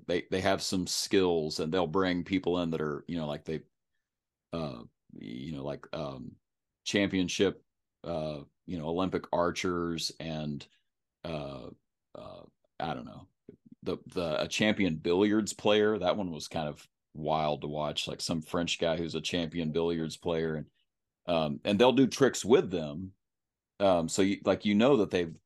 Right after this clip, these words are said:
you know, they've got some chops, and that's how the whole thing started, was doing all these crazy trick shots off of roof of a house that one of the guys lived in at the time, and it launched a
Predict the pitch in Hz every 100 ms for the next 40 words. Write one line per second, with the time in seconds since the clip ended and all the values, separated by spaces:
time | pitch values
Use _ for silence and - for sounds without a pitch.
0 | _ 95 85 78 80 98 101 - 76 -
1 | 113 107 87 - 87 95 - 90 85 92
2 | 85 87 80 92 95 85 76 82 92 85
3 | 85 82 80 - 87 85 78 73 98 82
4 | - 85 82 90 82 80 78 87 85 80
5 | 76 87 87 85 - - - 85 - 85
6 | 78 76 78 78 78 87 80 76 76 -
7 | - 76 78 78 67 - - 80 85 78
8 | - 78 73